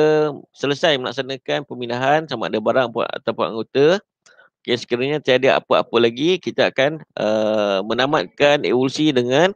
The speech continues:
memberi arahan kepada signalman dan signalman akan mensilangkan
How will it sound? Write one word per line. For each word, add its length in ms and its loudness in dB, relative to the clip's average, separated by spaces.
memberi 240 2
arahan 320 4
kepada 240 0
signalman 560 0
dan 80 2
signalman 480 0
akan 400 2
mensilangkan 1040 0